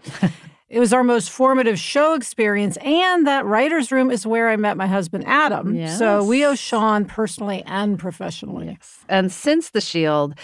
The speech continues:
Speaker 2: he has created, co-created, and or executive produced many shows, including The Unit,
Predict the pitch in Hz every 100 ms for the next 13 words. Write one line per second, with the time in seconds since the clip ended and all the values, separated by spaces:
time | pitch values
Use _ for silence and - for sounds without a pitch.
0 | - - - 214 202 185 175 - - 175
1 | 262 285 269 254 240 - _ - 220 285
2 | 277 233 214 202 190 - _ - 233 247
3 | 226 - 190 185 175 175 160 170 165 160
4 | 156 - 160 156 151 - - _ _ _
5 | - 175 185 208 349 370 214 - - -
6 | - _ - - - 185 170 180 160 143
7 | 123 139 170 294 285 269 -